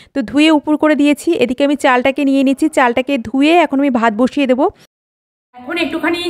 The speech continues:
Speaker 2: চিড়ে ভাজা করব, একদিকে ভাতের জল বসিয়ে দিয়েছি, এদিকে কড়াইটাও বসিয়ে দিয়েছি।
Speaker 1: এদিকে চিড়েটাকে দিয়ে দিলাম কড়াইয়ের মধ্যে, ওদিকে ভাতও বসিয়ে দিয়েছি। তো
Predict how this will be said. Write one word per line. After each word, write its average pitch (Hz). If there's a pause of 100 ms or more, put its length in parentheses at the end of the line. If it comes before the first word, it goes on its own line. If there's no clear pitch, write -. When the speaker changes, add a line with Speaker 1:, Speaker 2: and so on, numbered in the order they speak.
Speaker 2:
চিড়ে 294
ভাজা 311
করব, 320 (260)
একদিকে 277
ভাতের 262
জল 311
বসিয়ে 302
দিয়েছি, 320 (140)
এদিকে 285 (100)
কড়াইটাও 302
বসিয়ে 302
দিয়েছি। 285
Speaker 1:
এদিকে 269
চিড়েটাকে 339
দিয়ে 330
দিলাম 330
কড়াইয়ের 302
মধ্যে, 302
ওদিকে 302
ভাতও 254
বসিয়ে 302
দিয়েছি। 277
তো 320